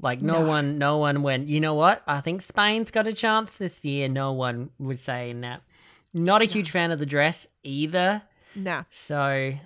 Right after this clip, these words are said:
Speaker 1: fun nonetheless. I do think there is an issue. Spain has absolutely knocked it out of the park being Spain.
Speaker 2: Yeah.
Speaker 1: When they've started to take elements from Southern Europe, from the East, all that kind of stuff, it has changed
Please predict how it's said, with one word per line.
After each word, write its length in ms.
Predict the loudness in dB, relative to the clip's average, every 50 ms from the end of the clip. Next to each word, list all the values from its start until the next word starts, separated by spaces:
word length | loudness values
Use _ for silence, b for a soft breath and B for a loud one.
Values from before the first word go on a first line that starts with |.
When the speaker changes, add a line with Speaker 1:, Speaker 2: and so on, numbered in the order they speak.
| _ _
Speaker 1:
fun 520 | -18 -8 -4 -2 0 0 0 -2 -4 -6 -10 -10
nonetheless. 760 | -6 -4 -4 -2 -4 -4 -4 -4 -2 -2 -2 -2 -2 -4 -6 -6 -4
I 100 | -2 -2
do 300 | -2 0 0 2 2 2
think 280 | 0 0 -2 -4 -4 -2
there 180 | -2 -2 -2
is 240 | -2 -2 -4 -4 -2
an 100 | -4 -4
issue. 460 | -4 -6 -6 -4 -4 -4 -4 -4 -6 -8
Spain 380 | -10 -8 -6 -4 -4 -2 -2
has 180 | -2 -4 -4 -4
absolutely 600 | -4 -6 -6 -6 -6 -8 -6 -6 -6 -6 -6 -6
knocked 300 | -6 -6 -8 -10 -10 -12
it 80 | -8 -6
out 160 | -6 -6 -6
of 40 | -8
the 60 | -10
park 500 | -12 -10 -8 -6 -6 -8 -10 _ -18 -20 _ _ -10
being 340 | -8 -8 -8 -8 -10 -12 -10
Spain. 540 | -12 -10 -10 -12 -12 -12 -10 -10 -10 -12 -12 _ B B B B B
Speaker 2:
Yeah. 180 | -2 -2 0 0
Speaker 1:
When 160 | -2 -2 -2
they've 140 | -2 -4 -2
started 340 | 0 -2 0 0 -2 -6
to 120 | -8 -10 -6
take 200 | -6 -6 -6 -4
elements 680 | -6 -6 -4 -4 -4 -4 -6 -8 -10 -12 -12 -12 -12
from 580 | -14 -14 -12 -10 -8 -6 -8 -8 -10 -10 -14 -14 _ _
Southern 400 | -14 -8 -4 -2 -2 0 0 0
Europe, 320 | -2 0 0 0 0 -2 -4
from 300 | -10 -10 -8 -6 -6 -6
the 160 | -6 -6 -6
East, 380 | -6 -6 -6 -6 -6 -8 -8 -8
all 160 | -8 -6 -6
that 140 | -6 -8 -8
kind 180 | -8 -10 -10 -10
of 80 | -10
stuff, 380 | -12 -8 -6 -6 -6 -6 -6 -8
it 120 | -8 -8 -4
has 280 | -2 -2 -2 -2 -2
changed 840 | -6 -8 -6 -4 -4 -2 -2 -2 -2 -4 -4 -6 -8 -10 -14 -16 -20